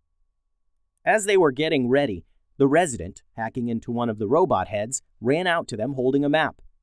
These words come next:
"Hey guys, I've got it," he said.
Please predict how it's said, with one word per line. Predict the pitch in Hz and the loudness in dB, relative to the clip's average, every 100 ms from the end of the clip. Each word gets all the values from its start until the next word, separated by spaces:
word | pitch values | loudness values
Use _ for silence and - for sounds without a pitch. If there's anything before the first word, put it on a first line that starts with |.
| _ _ _ _ _ _ _ _ _ - | _ _ _ _ _ _ _ _ _ 0
"Hey | 196 | 2
guys, | 202 254 247 208 | 4 4 4 2
I've | 165 147 | 2 2
got | 170 240 254 | 2 2 2
it," | 196 - _ _ | -2 -4 _ _
he | 92 | -12
said. | - 87 80 | -8 -8 -8